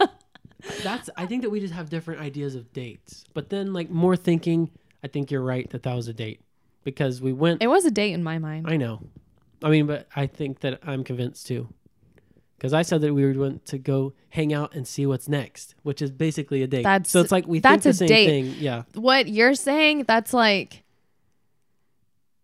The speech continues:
Speaker 2: that's,
Speaker 1: I
Speaker 2: that's
Speaker 1: guess
Speaker 2: a date.
Speaker 1: when I said that it was, when I thought that it wasn't a date, I was thinking of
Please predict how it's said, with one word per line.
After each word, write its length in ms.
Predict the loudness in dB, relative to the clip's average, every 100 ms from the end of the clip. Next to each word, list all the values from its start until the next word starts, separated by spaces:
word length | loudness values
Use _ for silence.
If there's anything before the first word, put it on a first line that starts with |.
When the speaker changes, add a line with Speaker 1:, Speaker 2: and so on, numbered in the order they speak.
| _ _ _ _ _ -20 _
Speaker 2:
that's, 440 | -6 -6 -6 -14 -16 _ _ _ _ -8
Speaker 1:
I 60 | -4
Speaker 2:
that's 100 | 0
Speaker 1:
guess 220 | 0 2
Speaker 2:
a 40 |
date. 300 | 0 -2 -6 -4
Speaker 1:
when 240 | 2 2
I 120 | 2
said 300 | -4 -4 -2
that 80 | 0
it 80 | -2
was, 300 | 0 0 0
when 140 | -2 -2
I 60 | -2
thought 180 | -2 0
that 40 |
it 60 | 2
wasn't 240 | 2 2
a 40 | 2
date, 200 | 0 -2
I 40 | -6
was 100 | -4
thinking 380 | -4 -4 -6 -6
of 380 | -10 -10 -10